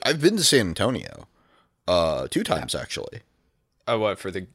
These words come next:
Speaker 2: the game convention?
Speaker 1: We went when we, when we were part of Treesicle, uh, I went with Ryan and Grant. I don't think you were on the team yet.
Speaker 2: No.
Speaker 1: Right?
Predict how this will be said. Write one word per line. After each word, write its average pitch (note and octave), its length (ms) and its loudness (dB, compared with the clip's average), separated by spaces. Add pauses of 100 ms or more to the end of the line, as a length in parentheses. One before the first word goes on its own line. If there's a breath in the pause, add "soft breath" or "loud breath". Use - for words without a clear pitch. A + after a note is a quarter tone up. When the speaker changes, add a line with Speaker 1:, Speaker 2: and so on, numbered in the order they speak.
(140)
Speaker 2:
the F2+ 220 -2
game F#2+ 240 -4
convention? E3+ 640 -6
Speaker 1:
We C#3 600 0
went B2+ 300 0
when A2 160 2
we, A#2 140 -2
when G2+ 140 -4
we G#2 120 0
were G#2 60 -2
part G#2 200 0
of F2 60 -6
Treesicle, E2 720 -2
uh, C#2+ 320 -2
I D2+ 40 -4
went E2 200 -4
with D#2+ 180 -8
Ryan D#2+ 600 -2 (100)
and D#2+ 160 -8
Grant. D#2 240 -6
I - 60 -6
don't B2 180 0
think C3 160 -12 (140)
you C#3 80 -4
were C3 140 4
on C3 120 2
the C3 120 -4 (200)
team C3 300 -2
yet. A3 220 -4 (760)
Speaker 2:
No. A2 180 -2
Speaker 1:
Right? C#3+ 160 -2